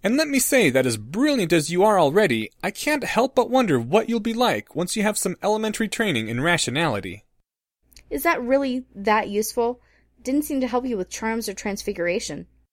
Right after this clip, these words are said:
Speaker 1: There was a slight pause. "Well, I only got my school books four days ago.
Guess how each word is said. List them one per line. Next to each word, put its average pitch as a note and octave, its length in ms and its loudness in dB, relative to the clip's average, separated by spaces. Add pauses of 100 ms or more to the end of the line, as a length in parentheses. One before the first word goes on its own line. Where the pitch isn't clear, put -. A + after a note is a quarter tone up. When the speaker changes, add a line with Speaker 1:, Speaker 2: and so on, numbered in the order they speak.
(680)
Speaker 1:
There C#3+ 140 4
was G#2+ 220 2
a G2 60 -2
slight G3 560 -2
pause. E2 720 -10 (1160)
"Well, E3+ 440 4
I A#3+ 240 6
only F3 180 2
got C#3 160 4
my C#3 100 0
school D3+ 240 0
books D3 200 2
four F3 200 4
days F3 240 4
ago. F2+ 360 -6